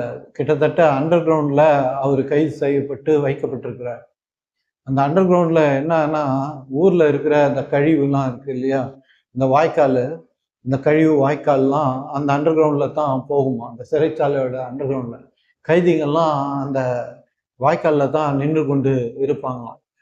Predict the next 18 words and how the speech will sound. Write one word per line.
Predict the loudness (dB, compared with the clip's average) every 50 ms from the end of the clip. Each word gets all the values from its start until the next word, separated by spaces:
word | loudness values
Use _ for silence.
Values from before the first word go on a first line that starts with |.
| _ _ _
இது | -4 -2 0
எவ்வளவு | 2 4 4 4 2 2
மோசமான | 0 -2 -2 -2 -2 0 2 2 2 2 0
சூழ்நிலை | -2 -2 -2 -2 -2 -2 -4 -4 -4
பாருங்க. | -6 -8 -10 -12 -12 -14
அந்த | -12 -8 -6 -6
மோசமான | -4 -4 -4 -4 -4 -4 -2 -2 0 0 -2
சூழ்நிலையில | -2 -2 -2 -2 -2 0 0 -2 -2 -2 -4
இருந்து | -4 -6 -8 -10 -8 -8 -6
சொல்றாரு, | -6 -4 -4 -4 -6 -6 -8 -10 -12 -10 -10 -10 -10 -10 -14 -20 _ _ _ _ _ _ _ _
"நீங்க | _ -2 0 0 2 2 2 2 2 2 4 4 4 2 2 -2 -6 -12
சந்தோஷத்தை | -12 -8 -6 0 2 2 2 4 2 0 2 2 2 2 2 0 -2 -4 -8 -14 -20 -20 _ _ _ _ _ _ _ _ _ _ _ _ _ _ _ _ _ _ _
தேர்ந்து | _ 2 2 2 2 0 0
கொள்ளுங்க, | 0 0 0 0 0 0 -2 -4 -8 -12 -16 _ _ _ _ _ _ _ _ _ _ _ _ 2
choose | 4 4 4 2 -2
happiness" | -4 -2 0 0 0 0 -2 -2 0 -2 -4 -4 -8 -12 -16 -16 _
அப்படின்னு | -6 -4 -2 0 0 0 0 -2 -2
சொல்றாரு. | -2 -2 -2 -2 -2 -4 -6